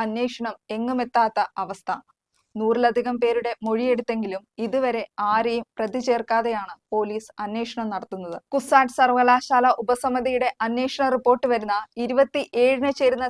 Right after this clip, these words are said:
സിൻഡിക്കേറ്റ് യോഗത്തിൽ ചർച്ച ചെയ്യുമെന്നാണ് കുസാറ്റ് സർവകലാശാല വൈസ് ചാൻസലർ പറയുന്നത്. കൊച്ചി ശാസ്ത്ര സാങ്കേതിക സർവകലാശാലയിൽ നവംബർ ഇരുപത്തിയഞ്ച് വൈകിട്ടാണ് അപകടം നടന്നത്. കുസാറ്റിൽ സംഘടിപ്പിച്ച ദീഷ്ണ രണ്ടായിരത്തി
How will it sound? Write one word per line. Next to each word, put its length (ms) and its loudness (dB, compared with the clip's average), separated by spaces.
സിൻഡിക്കേറ്റ് 540 -2
യോഗത്തിൽ 380 0
ചർച്ച 260 4
ചെയ്യുമെന്നാണ് 640 2
കുസാറ്റ് 400 2
സർവകലാശാല 760 2
വൈസ് 280 -2
ചാൻസലർ 440 -2
പറയുന്നത്. 440 -2
കൊച്ചി 320 0
ശാസ്ത്ര 320 4
സാങ്കേതിക 420 2
സർവകലാശാലയിൽ 840 2
നവംബർ 420 6
ഇരുപത്തിയഞ്ച് 680 2
വൈകിട്ടാണ് 560 2
അപകടം 380 0
നടന്നത്. 380 -4
കുസാറ്റിൽ 500 6
സംഘടിപ്പിച്ച 480 0
ദീഷ്ണ 360 0
രണ്ടായിരത്തി 520 6